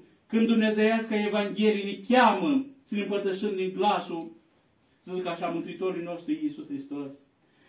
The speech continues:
Deci nu mai putem să rămânem într-o stare căldișică și într-o stare indiferentă. Și iată ce vreau să vă spun. Mă întorc la începutul dumnezeieștii Evanghelii.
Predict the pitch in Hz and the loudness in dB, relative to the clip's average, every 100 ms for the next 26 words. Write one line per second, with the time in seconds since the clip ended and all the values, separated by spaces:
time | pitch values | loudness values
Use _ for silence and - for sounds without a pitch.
0 | _ - 196 214 180 226 330 302 269 269 | _ 0 4 4 6 6 8 8 6 6
1 | 262 247 254 247 247 233 233 226 220 - | 6 4 4 6 4 4 2 2 -2 0
2 | 247 233 220 226 220 208 - 247 240 226 | 2 4 2 0 -2 -2 -4 -2 0 0
3 | 214 214 208 240 220 220 214 - 214 233 | 2 0 4 2 4 2 0 2 4 6
4 | 220 - - - _ _ _ _ _ _ | 4 0 -8 -12 _ _ _ _ _ _
5 | _ _ _ _ _ _ _ - 226 269 | _ _ _ _ _ _ _ 0 4 6
6 | 240 233 208 226 214 190 190 185 202 214 | 4 0 0 0 0 0 -2 -2 -2 2
7 | 262 - 247 208 185 - 208 208 208 208 | 2 2 2 2 0 -6 -2 0 0 -2
8 | 190 185 180 175 165 170 165 156 156 151 | -2 -2 -2 -4 -4 -6 -6 -8 -4 -2
9 | 143 147 147 135 135 | 0 0 -2 -2 -4